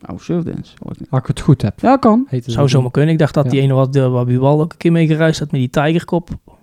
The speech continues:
Speaker 2: Nee, nee, nee,
Speaker 3: Is dat
Speaker 2: nee,
Speaker 3: die
Speaker 2: nee.
Speaker 3: niet?
Speaker 2: Nee, nee, nee.
Speaker 3: Nou ja, en dan had je, ik weet niet, ik weet niet of, eh, de, eh, de familie Vaal ook wel eens naar die podcast hier luistert, maar die hebben vroeger ook een leuke, unieke zaak gehad. Dat was een Swingtime.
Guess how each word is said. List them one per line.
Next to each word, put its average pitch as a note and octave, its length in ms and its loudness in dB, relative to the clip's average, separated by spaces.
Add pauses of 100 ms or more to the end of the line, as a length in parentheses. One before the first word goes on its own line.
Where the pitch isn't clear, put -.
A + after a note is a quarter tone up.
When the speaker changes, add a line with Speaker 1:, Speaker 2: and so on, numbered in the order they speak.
(300)
Speaker 2:
Nee, D#3+ 340 6
nee, D#3+ 120 6
nee, C#3+ 120 6
Speaker 3:
Is C#3 100 6
dat C3 100 4
Speaker 2:
nee, - 140 4
Speaker 3:
die G#3+ 60 6
Speaker 2:
nee. A#3+ 100 4
Speaker 3:
niet? G#3 100 -4
Speaker 2:
Nee, D3+ 320 6
nee, C#3 100 2
nee. B2+ 300 0 (1300)
Speaker 3:
Nou B2+ 140 -4
ja, G2+ 60 -4
en A#2+ 80 -2
dan A#2 100 -2
had B2 220 -6
je, A2 340 -2 (680)
ik - 140 -14
weet C3+ 140 4
niet, - 100 -8
ik - 80 -4
weet C#3+ 140 6
niet C3+ 100 2
of, - 200 -2
eh, C3+ 60 2
de, B2 140 2 (560)
eh, C3 80 -10
de - 60 -16
familie C3 340 0
Vaal C3 320 0
ook C#3 100 0
wel E3+ 100 4
eens D#3 120 2
naar E3+ 140 4
die E3 100 4
podcast C3+ 440 0
hier A#2+ 120 0
luistert, B2 340 -2
maar D3 160 0
die C3 100 2
hebben A#2 180 -2
vroeger A#2+ 260 0
ook F3 120 -4
een A3+ 60 2
leuke, C#3 420 4
unieke C#3+ 300 4
zaak B2 220 2
gehad. A2+ 200 -2
Dat - 60 -4
was D3 100 0
een A#2 60 -6
Swingtime. D3+ 540 2